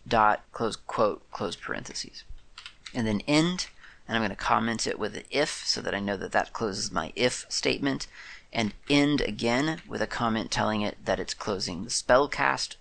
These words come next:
function, and then end with class comment already exists. Now I've got a new function in my class, but now I need to call it. I need to make it happen. So down here in my little test area, I'll do P C dot,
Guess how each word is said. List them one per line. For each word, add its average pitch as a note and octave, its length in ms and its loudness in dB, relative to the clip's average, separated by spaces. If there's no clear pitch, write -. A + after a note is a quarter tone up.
function, B2 560 0
and B2+ 140 0
then A#2+ 100 4
end C#3+ 560 4
with A#2+ 260 0
class A#2+ 420 2
comment A2 480 0
already G2 340 -2
exists. - 800 2
Now C3 440 6
I've A#2+ 160 2
got A2 160 6
a A2 40 -2
new G#2 140 -2
function D3 400 4
in G#2 80 0
my F#2+ 140 -2
class, G2+ 300 -2
but - 160 -8
now G2+ 260 -2
I A2 60 -2
need F#2+ 180 -6
to G#2 60 -8
call - 340 0
it. - 140 -10
I A2 80 -8
need F#2+ 180 -6
to - 60 -8
make - 200 -8
it F2+ 100 -4
happen. A#2 420 0
So - 380 -2
down A2 240 2
here A#2 220 6
in A#2 80 6
my A#2+ 140 4
little B2 180 2
test - 440 2
area, G2 480 -2
I'll G#2+ 200 2
do G#2 240 -4
P D3+ 320 -4
C C3 360 2
dot, G#2 420 4